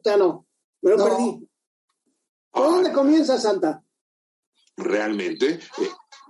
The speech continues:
Speaker 3: eh, voy viajando por, primero por unas partes de Europa.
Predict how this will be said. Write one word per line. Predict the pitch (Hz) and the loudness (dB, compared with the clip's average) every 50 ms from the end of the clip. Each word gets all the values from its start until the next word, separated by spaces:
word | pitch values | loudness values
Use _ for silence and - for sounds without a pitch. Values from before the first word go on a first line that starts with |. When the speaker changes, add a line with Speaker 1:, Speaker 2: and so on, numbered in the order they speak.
| _ _ _ _ _ _ _ _ _ _ _ _ _ _ - | _ _ _ _ _ _ _ _ _ _ _ _ _ _ -2
Speaker 3:
eh, | - - 131 120 107 95 | -2 0 0 -2 -2 -4
voy | 92 92 104 104 104 104 120 131 | -4 -2 0 0 2 2 0 0
viajando | 131 139 131 120 - - 131 131 127 117 110 107 113 117 120 120 - - - _ _ | -2 -2 -4 -4 -4 -6 -6 -6 -6 -4 -2 -2 0 -2 -2 -4 -8 -16 -20 _ _
por, | - 117 113 - 113 - - - _ | -2 -2 -2 -2 -4 -8 -8 -10 _
primero | - - - 90 - 98 113 127 120 98 | -6 -4 -4 -4 -4 -2 -2 -2 -2 -2
por | 95 104 104 107 | -2 -2 -2 -2
unas | 110 110 113 110 104 - - - | -2 -2 -4 -4 -4 -4 -4 -4
partes | 104 107 117 117 113 117 113 110 | -4 -4 -2 -2 0 0 0 2
de | 113 110 | 2 2
Europa. | 104 104 107 120 147 202 - - - - - | 2 2 2 2 0 -2 -2 -4 -6 -6 -6